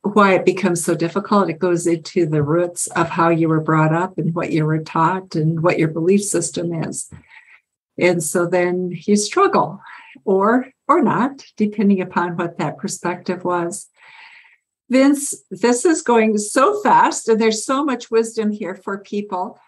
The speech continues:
What have we missed that is really important for people to know?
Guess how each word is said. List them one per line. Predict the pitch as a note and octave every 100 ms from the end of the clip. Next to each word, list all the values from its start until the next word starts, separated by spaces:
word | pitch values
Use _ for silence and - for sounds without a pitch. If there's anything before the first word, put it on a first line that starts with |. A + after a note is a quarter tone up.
| _ -
What | D#4
have | D4+ C#4
we | A3+
missed | G3+ G3 A#3+ B3+
that | G#3+
is | G3+ G3
really | G3 G3 F#3
important | F#3 F#3 - E3 F#3+ G3+
for | G3
people | F#3 G3 F#3 F#3
to | - F#3
know? | F3+ F3 B3